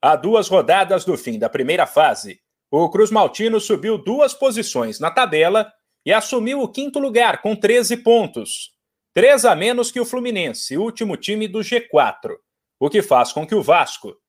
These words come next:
ainda tenha chances de avançar para a semifinal.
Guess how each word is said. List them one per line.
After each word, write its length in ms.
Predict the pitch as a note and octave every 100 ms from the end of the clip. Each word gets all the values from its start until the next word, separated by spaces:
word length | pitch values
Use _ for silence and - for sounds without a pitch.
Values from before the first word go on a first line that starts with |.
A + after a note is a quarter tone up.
| _ _
ainda 680 | G#3+ A#3+ A#3 C4+ D4+ D4 C#4
tenha 340 | B3+ B3+ C4+
chances 640 | - B3+ A#3+ - - G#2
de 100 | -
avançar 640 | G#3 A#3+ G3 - G#3 G#3+ -
para 320 | G#3 G#3+ G#3+
a 100 | G#3+
semifinal. 800 | - A3+ A3 - A3+ D#3 G#2